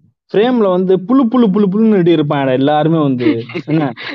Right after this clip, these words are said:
அதுல வந்து ஒரு ஃப்ரேம்ல வந்துமே கூட யாரும் தனியா இருக்க மாட்டாங்க. இது வந்து கிராமத்துல அந்த ஃபர்ஸ்ட் ஹாஃப்ல காட்டுற சீன் எல்லாத்துலயும் பார்த்தா புழு புழு புழு புழுன்னு இருப்பாங்க. ஒரு ஃப்ரேம்ல ஒரு பத்து, பதினஞ்சு பேர் எதுக்கு நிக்கிறாங்க? தெண்டை புண்டைக்கு ஒரு டயலாக்கே இருக்காது, தெண்டை புண்டைக்கு வந்து நின்னுட்டு இருப்பாங்க.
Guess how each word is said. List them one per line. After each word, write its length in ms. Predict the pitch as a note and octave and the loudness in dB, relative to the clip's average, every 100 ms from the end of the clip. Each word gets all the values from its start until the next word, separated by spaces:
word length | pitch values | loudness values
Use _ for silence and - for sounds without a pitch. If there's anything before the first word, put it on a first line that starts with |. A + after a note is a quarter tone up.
| - - | -16 -8
அதுல 240 | C#4+ D#3+ | -2 0
வந்து 180 | F3 F#3+ | 2 2
ஒரு 140 | F3 G#3+ | 2 2
ஃப்ரேம்ல 340 | G3 G#3+ A#3 G#3 | 0 0 0 0
வந்துமே 400 | F#3+ F3+ F3+ F3+ | 0 2 2 0
கூட 160 | F3+ F3 | 0 0
யாரும் 280 | E3+ D#3 D#3+ | 0 0 -2
தனியா 300 | D3+ D3+ F3+ | -2 0 0
இருக்க 180 | D#3 C#3+ | 0 -2
மாட்டாங்க. 540 | - - F#3+ D3+ G3+ D3 | -4 -2 -2 -2 -2 -2
இது 180 | C#3 E3 | 0 0
வந்து 240 | D3 C#3+ C3 - - - | 0 0 -4 -8 -20 -8
கிராமத்துல 440 | D3 E3 F#3 F3+ | -4 0 0 0
அந்த 100 | D#3+ | 0
ஃபர்ஸ்ட் 240 | C#3+ C#3+ E3+ | 0 -2 -2
ஹாஃப்ல 200 | F#3 F3 | 0 0
காட்டுற 220 | E3 D#3+ | 0 -2
சீன் 200 | D#3 E3 | -2 -2
எல்லாத்துலயும் 400 | D3+ E3 F3+ F#3 | 0 0 0 0
பார்த்தா 220 | F#3 G3+ | -2 -2
புழு 140 | C#4+ G3+ | 0 0
புழு 180 | G3 G3 | 0 -2
புழு 140 | G3 | -2
புழுன்னு 280 | G3 A3+ A#3 | -4 0 0
இருப்பாங்க. 280 | F#3+ F3 D#3 | 0 0 0
ஒரு 120 | C#3+ | 0
ஃப்ரேம்ல 320 | D3 E3 F3+ | 0 0 0
ஒரு 100 | E3 | 0
பத்து, 240 | D3+ D3+ D#3+ | -2 -2 -2
பதினஞ்சு 240 | D#3 D3 | -2 0
பேர் 140 | E3 D#3+ | 0 0
எதுக்கு 340 | D3+ A#3 A#3 | -2 -4 -4
நிக்கிறாங்க? 340 | G#3 F3 F3 E3 | -2 0 0 0
தெண்டை 280 | E3 F#3+ A3+ | 0 0 -2
புண்டைக்கு 380 | F#3 G3+ A3+ D#3 | -2 -2 0 0
ஒரு 140 | D3+ | -2
டயலாக்கே 400 | D3+ E3+ G3 G3+ | -2 -2 -2 0
இருக்காது, 320 | G3+ F3+ B2 A#2+ - - - - | 0 0 -4 -6 -16 -18 -16 -6
தெண்டை 220 | E3 F#3 | -2 0
புண்டைக்கு 360 | F3 G3 G#3 | 0 0 2
வந்து 120 | F#3+ F#3 | 2 2
நின்னுட்டு 340 | F3+ F3 E3 | 2 0 0
இருப்பாங்க. 360 | D3+ D3 D3 | -4 -6 -4